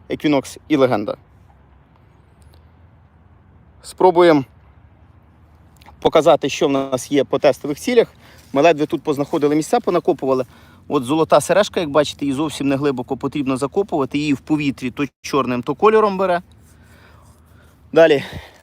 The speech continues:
переходимо, у нас поверхнева є ціль, прикладена золота сережка.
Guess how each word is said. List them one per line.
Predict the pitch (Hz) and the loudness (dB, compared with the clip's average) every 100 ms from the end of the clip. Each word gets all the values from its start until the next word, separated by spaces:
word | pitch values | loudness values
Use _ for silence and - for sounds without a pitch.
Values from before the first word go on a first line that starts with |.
| _ - _ | _ -20 _
переходимо, | 156 156 196 185 165 151 | 2 2 2 2 2 2
у | |
нас | 165 156 - - | 2 0 -2 -4
поверхнева | 160 156 - 175 151 | 0 0 0 0 2
є | 147 160 | 2 -2
ціль, | - 220 220 - _ - _ _ - - - _ | -4 -8 -8 -16 _ -20 _ _ -20 -20 -20 _
прикладена | 151 151 165 160 147 151 143 | 0 2 4 4 2 0 0
золота | 147 156 - 147 | 2 2 4 2
сережка. | - 170 202 - 156 | 4 4 4 4 -2